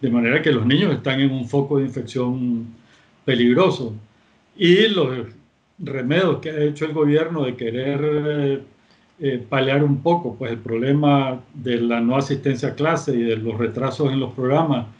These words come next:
con supuestamente programas a distancia, pues han sido, pues yo los he, eh, les he dado seguimiento a los del área de ciencias, pues que es lo que yo entiendo mejor, y lo que veo, pues, eh, eh,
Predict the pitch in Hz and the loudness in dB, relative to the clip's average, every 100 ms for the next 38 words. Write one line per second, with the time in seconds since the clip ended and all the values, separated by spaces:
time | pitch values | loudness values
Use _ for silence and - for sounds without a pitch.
0 | _ _ _ _ 139 143 147 147 - 117 | _ _ _ _ 4 6 6 4 -4 -10
1 | 127 117 135 131 139 - 151 143 135 127 | -8 -6 -4 0 -2 0 2 4 2 -2
2 | - - 139 127 131 135 139 135 143 135 | -12 -4 -2 0 0 0 0 0 0 -2
3 | 113 - 139 139 165 156 147 - _ _ | -4 -2 -2 -2 -4 -8 -8 -16 _ _
4 | _ _ _ 147 - 120 117 123 120 156 | _ _ _ -10 -8 -8 -8 0 0 0
5 | - - 113 113 113 123 127 127 135 139 | -2 -8 -6 -2 -2 0 -2 -2 0 -2
6 | 143 123 120 117 117 120 127 135 139 135 | -2 -4 0 0 0 0 0 0 0 4
7 | 147 151 131 110 107 101 107 127 123 110 | 2 2 -4 -6 -6 -8 -6 -4 -6 2
8 | 143 147 147 - 107 120 117 117 120 123 | 2 4 -4 -8 -10 -8 -8 -4 -2 0
9 | 120 127 135 139 123 151 202 - _ - | -2 -2 0 2 2 2 0 -10 _ -20
10 | _ _ 175 131 113 127 92 110 117 - | _ _ 0 0 0 -2 -2 -4 -4 -4
11 | 107 107 107 107 101 110 | -2 -2 -2 -4 -2 -2